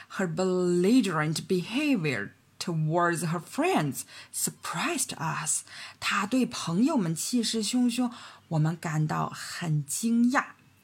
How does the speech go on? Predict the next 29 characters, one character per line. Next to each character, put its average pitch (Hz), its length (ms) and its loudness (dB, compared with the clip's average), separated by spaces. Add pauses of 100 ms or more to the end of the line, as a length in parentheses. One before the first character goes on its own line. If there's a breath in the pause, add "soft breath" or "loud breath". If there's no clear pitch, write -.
(600 loud breath)
Belligerent 208 720 4
也 175 120 4
可 - 200 -2
以 185 100 2
和 185 280 2 (200 loud breath)
combative 208 640 4
放 247 180 0
在 247 160 -2
一 247 140 2
起 - 460 -2
用， 202 240 0
比 151 80 -2
如 147 160 0
说， 190 220 0 (200 loud breath)
“Combative 185 580 2
and 156 260 2
belligerent 156 1120 0 (260)
police 165 600 0 (160)
action.” - 520 -2 (640 loud breath)
一 160 140 -2
个 156 380 4 (920 loud breath)
气 214 320 6
势 185 240 6
凶 220 340 4
猛 143 320 2
的 156 220 4
好 214 480 6
战 175 420 4
的 151 400 4